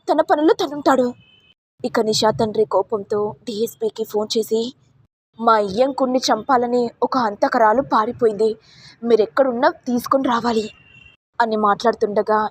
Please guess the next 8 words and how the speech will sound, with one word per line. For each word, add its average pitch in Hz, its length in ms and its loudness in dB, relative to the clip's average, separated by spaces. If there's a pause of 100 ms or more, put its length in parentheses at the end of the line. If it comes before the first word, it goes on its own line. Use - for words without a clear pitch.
ఇంతలో 220 380 0
చామంతి 220 500 -2
వచ్చి, 226 440 -2 (960)
"ఎక్కడికి 254 460 2
పారిపోలేదు 240 720 2
నేను, 220 300 -2 (240)
ఇక్కడనే 240 400 -2
ఉన్నాను. 220 440 0